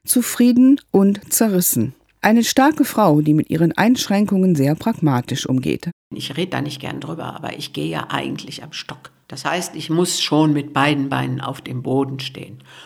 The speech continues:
Speaker 2: Und, äh, deswegen habe ich natürlich ganz viel sarkastische Geschichten. Das ist so ein kleines bisschen meine Rache am Leben.
Speaker 1: Heute hat sie ihre Freude daran, beim Lesen oder im Fernsehen böse Geschichten aufzuspüren, ein bisschen zu recherchieren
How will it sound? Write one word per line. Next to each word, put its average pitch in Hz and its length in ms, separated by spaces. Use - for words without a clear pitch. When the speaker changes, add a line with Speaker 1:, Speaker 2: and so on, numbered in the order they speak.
Speaker 2:
Und, - 420
äh, - 240
deswegen - 640
habe 170 140
ich - 120
natürlich 185 500
ganz 180 220
viel 180 220
sarkastische 170 720
Geschichten. - 600
Das 208 120
ist 269 140
so 196 80
ein 180 60
kleines 202 400
bisschen 170 340
meine 156 360
Rache 143 440
am 143 160
Leben. 135 460
Speaker 1:
Heute 285 360
hat 202 160
sie - 120
ihre 208 140
Freude 226 360
daran, 175 340
beim 175 160
Lesen 240 480
oder 196 260
im 220 140
Fernsehen 214 600
böse 175 280
Geschichten 226 520
aufzuspüren, 151 840
ein 262 140
bisschen 311 360
zu - 120
recherchieren 185 760